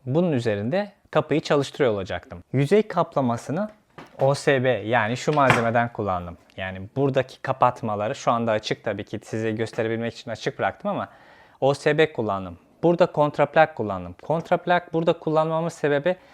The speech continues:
daha hareketli bir obje, daha hareketli bir kapı olduğu için hani gerek yağmur, gerek sudan çok fazla etkilenmemesi için burası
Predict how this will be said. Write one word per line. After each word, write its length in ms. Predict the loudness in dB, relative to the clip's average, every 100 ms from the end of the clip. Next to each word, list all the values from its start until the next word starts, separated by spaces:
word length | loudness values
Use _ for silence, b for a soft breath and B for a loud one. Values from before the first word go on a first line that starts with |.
| b b 2
daha 180 | 6 6
hareketli 680 | 4 0 2 0 0 2 4
bir 100 | 4
obje, 580 | 4 0 0 -2 -4 -8 _ 0
daha 220 | 2 4
hareketli 520 | 2 0 0 -4 -4 -6
bir 60 |
kapı 300 | -2 -4 0
olduğu 240 | 0 0 -2
için 280 | -2 -8 -10 b b
hani 200 | b -4
gerek 340 | 0 0 0 -6 _ -18
yağmur, 640 | -14 -4 -2 0 0 -4 -6
gerek 400 | -2 -2 -2 -8
sudan 480 | -10 -4 0 0 -2 -12 b -8
çok 180 | -6 0
fazla 240 | 0 2
etkilenmemesi 720 | -2 0 0 2 -2 -4 -6
için 220 | -6 -8 -8 b b b b b _
burası 460 | 4 4 4 0